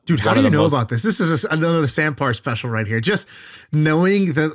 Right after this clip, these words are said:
Speaker 1: of some random British public company that owns scientific journaling companies and is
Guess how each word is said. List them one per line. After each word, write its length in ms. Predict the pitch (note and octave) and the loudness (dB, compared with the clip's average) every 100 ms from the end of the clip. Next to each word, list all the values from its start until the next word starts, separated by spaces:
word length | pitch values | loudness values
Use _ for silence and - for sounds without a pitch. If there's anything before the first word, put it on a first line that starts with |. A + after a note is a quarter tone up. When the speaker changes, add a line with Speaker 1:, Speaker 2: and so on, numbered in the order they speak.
| - | -2
Speaker 1:
of 160 | E3 | -2
some 320 | B2 D#3 B2+ G#2+ | 0 -2 -2 0
random 840 | B2+ D3 E3 E3+ F#3 F3 C#3 G#2+ | 0 0 0 0 0 -2 -6 -12
British 520 | - C#3 D3+ D#3 - - | -2 0 2 0 -2 -4
public 280 | - D3+ F3 | -2 -2 -2
company 300 | D3+ D3 D3 | -2 -2 0
that 160 | C3+ - | -2 -2
owns 340 | C3+ D3 D3+ | 0 0 0
scientific 680 | - C3 C#3 B2+ D#3+ D#3 A2+ | -2 -2 -2 -2 -4 -4 -6
journaling 600 | G2 B2+ C3+ C#3 C3+ C3+ | -4 0 0 0 0 -2
companies 440 | B2+ A#2 B2 A#2+ | -4 -4 -2 -2
and 100 | B2 | -2
is 160 | A#2+ A2+ | -6 -8